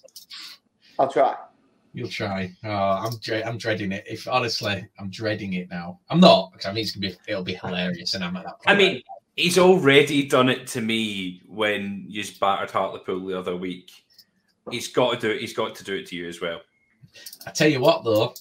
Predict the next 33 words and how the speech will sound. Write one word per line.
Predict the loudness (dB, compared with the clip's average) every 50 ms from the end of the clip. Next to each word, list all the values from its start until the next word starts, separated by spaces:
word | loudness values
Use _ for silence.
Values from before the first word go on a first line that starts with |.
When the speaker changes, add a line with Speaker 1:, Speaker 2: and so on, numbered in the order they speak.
| _ _ _ -20 -20 -20 -20 _ _ _ _ _ _ _ _ _ _
Speaker 2:
and | -8 -6
this | -4
is | -2 -2
where | -2 -2
it | -2
gets | -4 -6 -6 -4
a | -4
little | -4 -4 -4
bit | -4 -2 -2
awkward | 0 -2 -2 -4 -8 -10 -8 -6
then, | -6 -6 -4
Ben, | -4 -4 -6
doesn't | -6 -8 -8
it, | -8 -8
really? | -6 -6 -4 -4 -4
Because | -6 -6 -6 -4 -4 -4 -6 -8 -10 -16 -20 _ _ _
I | -4 -2
bet | -2 -2 -2
you | 0 0
wish | 0 0 0 -2 -4
you'd | -6 -6
come | -4 -4 -4 -2
on | -4 -4
after | -6 -6 -6 -4
that | -4 -4 -4
Hartlepool | -4 -4 -4 -4 -4 -6 -6 -4 -4 -4 -4
game | -4 -4 -4 -4 -4 -6 -8 -10 -16 _ _ -20 -20 -20 -20 -16 _ -6
and | -2 0
not | 0 0 0
after | -2 -4 -6 -8 -8 -6
last | -4 -2 -2 -2 -2 -2 -6
week's | -8 -6 -8 -8
game. | -4 -2 0 0 0 -2